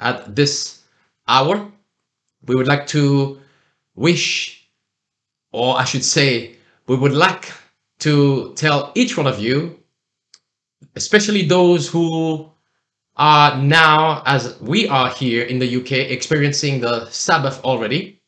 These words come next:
a blessed Sabbath day. Wherever you are joining us at this critical time, we would like to thank you for tuning in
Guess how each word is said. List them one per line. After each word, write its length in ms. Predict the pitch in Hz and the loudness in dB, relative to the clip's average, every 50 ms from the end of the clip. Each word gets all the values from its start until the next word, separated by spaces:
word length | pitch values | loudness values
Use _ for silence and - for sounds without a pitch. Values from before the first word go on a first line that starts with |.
| _ _ _ _ _ _ | _ _ _ _ _ _
a 140 | - 135 113 | -6 -6 -2
blessed 840 | - 139 156 190 202 202 - - - 190 185 180 - - - - - | 0 0 2 2 0 -2 -4 -4 -2 -2 0 0 -2 -4 -6 -10 -12
Sabbath 640 | - - - - 196 170 143 143 135 - 123 110 | -12 -10 -6 -2 -2 0 0 -2 -2 -4 -6 -4
day. 380 | - 151 123 - - - - _ _ _ _ _ | -2 -2 -2 -2 -6 -14 -20 _ _ _ _ _
Wherever 400 | _ 123 139 117 135 147 131 139 | _ -4 -4 0 0 0 0 2
you 280 | 147 143 143 151 151 147 | 0 2 2 0 0 0
are 340 | - 139 139 135 - - - 107 104 | 2 2 2 2 2 -2 -6 -12 -12
joining 420 | 98 98 143 160 160 165 165 156 | -6 -2 -2 0 0 0 -4 -4
us 180 | 143 151 165 165 - - | -2 -2 -2 -2 -2 -2
at 260 | 127 139 139 - - - - 98 | -2 -2 -2 -4 -12 -18 -8 -6
this 420 | 156 156 147 - - - - - | -6 -4 -4 -4 -6 -6 -8 -12
critical 480 | - - - 175 175 - - 170 156 139 | -10 -6 -2 -2 -2 0 0 0 0 0
time, 600 | - - 185 170 151 135 135 151 170 180 175 - - _ _ _ _ _ _ _ _ _ _ _ _ _ | -2 -2 0 0 2 2 0 0 -2 -4 -6 -10 -18 _ _ _ _ _ _ _ _ _ _ _ _ _
we 680 | - 98 131 147 151 156 160 156 156 156 151 139 - - | -8 -2 0 0 2 2 2 2 0 0 -2 -2 -4 -4
would 220 | 117 127 147 143 | 0 0 0 2
like 280 | 139 156 160 147 151 - | 4 2 2 0 -2 -6
to 400 | - 156 151 151 151 151 151 147 | -2 0 0 2 2 2 0 -2
thank 380 | 143 - - 196 - 254 - - | -4 -4 -4 -4 -4 -4 -6 -6
you 120 | 196 185 | -8 -8
for 280 | - - - 175 170 175 | -8 -2 -2 -2 -2 0
tuning 280 | - 175 175 170 160 | -2 0 0 0 0
in 460 | 156 160 160 165 165 175 175 170 - | 2 2 2 2 0 -2 -4 -6 -10